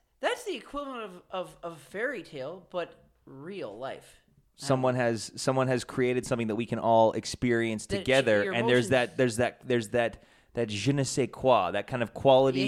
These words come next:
Speaker 1: Yeah, yeah, yeah, yeah.
Speaker 2: that
Speaker 1: Someone
Speaker 2: there's
Speaker 1: came out of the pussy
Speaker 2: Yeah.
Speaker 1: that's that talented
Speaker 2: Yeah.
Speaker 1: at that. So, I
Speaker 2: A magical
Speaker 1: mean,
Speaker 2: pussy.
Speaker 1: Yeah. I mean, th-, there is real magic in the world, but it's grounded in reality.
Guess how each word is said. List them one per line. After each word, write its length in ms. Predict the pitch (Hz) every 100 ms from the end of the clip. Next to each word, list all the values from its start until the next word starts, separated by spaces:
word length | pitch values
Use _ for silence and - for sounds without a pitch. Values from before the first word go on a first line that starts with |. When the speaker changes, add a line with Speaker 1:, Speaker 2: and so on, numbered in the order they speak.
| 131 120
Speaker 1:
Yeah, 80 | 220
yeah, 60 | 208
yeah, 80 | 202
yeah. 160 | 202 147 -
Speaker 2:
that 140 | 131
Speaker 1:
Someone 100 | 285 415
Speaker 2:
there's 80 | 277
Speaker 1:
came 180 | 269 247
out 80 | 311
of 40 |
the 80 | 453
pussy 460 | - 240 240 220 233
Speaker 2:
Yeah. 240 | 123 -
Speaker 1:
that's 180 | 208 -
that 300 | - 208 220 -
talented 420 | 214 220 226 220
Speaker 2:
Yeah. 120 | 196
Speaker 1:
at 60 | 190
that. 280 | 185 196 - _ -
So, 240 | 240 240
I 40 | - -
Speaker 2:
A 40 | 104
magical 460 | 117 131 123 117
Speaker 1:
mean, 20 | 98
Speaker 2:
pussy. 380 | 101 - 87 -
Speaker 1:
Yeah. 200 | 339 - - _ _ _ _
I 60 | 269
mean, 220 | 330 285 - _ _ _ _ _ _ _
th-, 120 | - - _ _ -
there 220 | 330 453
is 120 | 320 190
real 340 | 190 247 220
magic 400 | 196 190 196 185
in 60 | 180
the 80 | 151
world, 340 | 175 175 165
but 100 | 156
it's 300 | 131 - - _ _ _ _ _
grounded 480 | 139 156 131 - - _ _
in 260 | 143 127 107
reality. 680 | 117 139 143 107 85 85